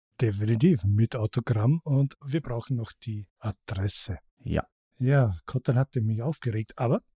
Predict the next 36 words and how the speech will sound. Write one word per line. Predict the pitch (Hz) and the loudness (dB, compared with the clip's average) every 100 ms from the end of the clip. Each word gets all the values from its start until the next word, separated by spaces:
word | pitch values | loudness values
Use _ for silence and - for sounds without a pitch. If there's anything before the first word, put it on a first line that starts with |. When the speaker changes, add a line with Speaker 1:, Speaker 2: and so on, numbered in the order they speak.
| _ - | _ -8
Speaker 1:
gestern | 127 127 - 160 - | -4 -2 0 -2 -2
einen | 131 120 131 139 - | 0 2 4 2 -2
Klassiker | - 113 107 113 135 - - - | -4 -2 2 2 2 0 -8 -6
gesehen. | 98 104 - 101 92 87 - _ _ _ _ | -6 -6 -4 -4 -4 -6 -14 _ _ _ _
Und | 131 | -8
ich | - | -6
weiß | 113 120 - | -4 -2 -2
nicht | - 117 | -2 2
warum, | 127 190 | 2 2
aber | 123 | 0
es | 120 120 | -2 -2
hat | - | -2
mich | 131 113 | -2 -4
auf | 107 | -6
einen | 117 113 - | -4 -4 -4
Kickstarter | - 190 - 104 - 104 | -6 -6 -4 -6 -4 -4
erinnert, | 104 151 - - | -2 -4 -4 -4
den | 110 | -2
wir | 113 | -2
erwähnt | 98 95 107 117 208 - | -6 -4 0 2 2 -2
hatten, | 104 - 156 180 - | -8 -6 -4 -4 -4
ich | 180 - | -4 -2
dann | 160 143 | 0 0
aber | 131 139 131 _ _ | 0 0 0 _ _
am | - 139 - | -4 -4 2
Anfang | 131 156 160 - | 2 4 4 2
dabei, | 131 _ - 101 117 | -2 _ -6 -4 -2
glaub | 143 117 | -2 -4
ich, | 101 | -4
war | 101 143 | -2 -2
oder | 143 117 | 0 -2
war | 107 107 - _ | -2 -6 -8 _
nur | 127 113 | -2 -2
vorgemerkt, | - 131 135 131 - | 0 0 0 0 -2
keine | 110 101 | -2 2
Ahnung, | 127 151 | 4 4